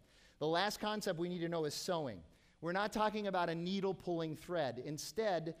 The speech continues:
we're talking about this in an agricultural context, okay? Uh, uh, sowing literally means to plant or to scatter seed. And of course, if you,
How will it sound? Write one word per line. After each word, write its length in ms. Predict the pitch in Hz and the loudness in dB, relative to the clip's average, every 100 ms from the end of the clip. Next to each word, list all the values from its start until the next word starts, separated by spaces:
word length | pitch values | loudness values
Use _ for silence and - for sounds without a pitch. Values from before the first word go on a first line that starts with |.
| - - | -14 -4
we're 120 | 165 | -4
talking 420 | - 214 240 233 | -2 -4 -2 -2
about 320 | 180 160 151 | 2 0 0
this 200 | 170 160 | -2 -4
in 180 | - 160 | -2 -2
an 120 | 156 165 - | -2 -4 0
agricultural 1000 | 175 208 185 196 - 180 175 - 165 143 | 0 2 0 -2 -2 -4 -4 -4 -2 -2
context, 880 | - 139 135 120 - 101 - - - - - | -6 -6 -6 -6 -8 -10 -12 -20 -20 -18 -14
okay? 460 | 113 147 131 147 185 - - - - | -8 -4 -4 -4 -10 -18 -20 -20 -10
Uh, 40 | - | -2
uh, 320 | 170 208 190 185 233 | 0 0 -4 -6 -10
sowing 720 | - - 247 269 277 185 165 | -2 0 4 4 4 0 0
literally 480 | 165 220 277 247 214 | 0 2 2 2 2
means 300 | 180 175 170 | 0 -2 -4
to 140 | - | -6
plant 640 | 156 - 220 220 156 151 - | -8 -6 -4 -2 -2 -4 -6
or 160 | 156 156 | -2 -2
to 300 | 151 170 147 - - | -2 -4 -4 -8 -14
scatter 680 | - - - 196 196 185 156 | -10 -8 -2 0 0 -2 -4
seed. 680 | - - 214 143 92 78 110 | -6 -6 -4 -4 -8 -10 -6
And 100 | 170 | -6
of 80 | |
course, 280 | 151 214 196 | 0 0 2
if 140 | 180 - | -2 0
you, 200 | 175 | -2